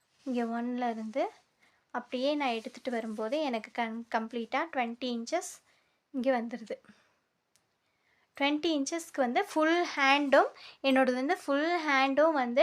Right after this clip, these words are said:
ட்வென்டி இன்ச்சஸ் கரெக்டா நான் போட்டிருக்கேன். ஹேண்டோட ஷேப் பாருங்க, இது வந்து நான் டிரா பண்ண மாதிரியே இருக்கும். எப்படி டிரா பண்ணி நான் காமிச்சிருக்கனோ அதே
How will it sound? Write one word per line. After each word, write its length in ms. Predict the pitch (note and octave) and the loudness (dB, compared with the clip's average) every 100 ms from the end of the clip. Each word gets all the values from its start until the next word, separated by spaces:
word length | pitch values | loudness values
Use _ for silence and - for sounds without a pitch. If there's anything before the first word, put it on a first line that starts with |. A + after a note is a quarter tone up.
| G4 | 4
ட்வென்டி 440 | C4+ B3 C4+ D4+ C#4+ | 2 2 0 0 0
இன்ச்சஸ் 400 | B3 A#3+ E4+ - | -2 -4 -4 -2
கரெக்டா 440 | C4 A#3+ - - D4 | -6 -6 -4 2 4
நான் 200 | A#3+ A#3 | 2 -2
போட்டிருக்கேன். 420 | G#3 A3+ - - _ _ _ _ _ _ _ _ _ _ | -8 -10 -14 -14 _ _ _ _ _ _ _ _ _ _
ஹேண்டோட 600 | - C#4+ D4 E4 D4 B3+ D#4+ | 2 6 8 8 4 4 4
ஷேப் 400 | - D4 C#4+ C#4+ - | 2 4 4 2 2
பாருங்க, 380 | A3+ G#3+ G3+ A3 F#4 - _ _ _ _ _ _ - - - _ - - - - - - _ _ - | 2 2 0 0 0 -4 _ _ _ _ _ _ -20 -20 -20 _ -20 -20 -20 -20 -20 -20 _ _ -2
இது 140 | C4+ | 0
வந்து 200 | C#4 C#4+ E4+ | 2 2 4
நான் 220 | D4 B3 | 4 4
டிரா 220 | B3 B3+ C#4 C#4+ | 6 10 10 8
பண்ண 220 | C#4+ B3+ | 4 2
மாதிரியே 460 | B3 B3 B3+ B3+ C#4+ | 2 0 0 2 2
இருக்கும். 420 | B3+ - A3 E4+ - _ _ _ - - _ _ _ _ _ _ - | 0 -4 -4 -4 -8 _ _ _ -20 -20 _ _ _ _ _ _ -2
எப்படி 360 | C4+ C4 - E4 | -2 0 4 4
டிரா 220 | B3+ C4 B3+ C#4 | 6 6 6 4
பண்ணி 280 | C#4 C4 D#4 | 2 2 2
நான் 220 | E4 B3 | 2 2
காமிச்சிருக்கனோ 580 | B3 A#3 A#3 A#3+ A#3 C4+ E4+ | 0 -2 -2 -4 -2 4 6
அதே 320 | A#3+ B3 | 6 6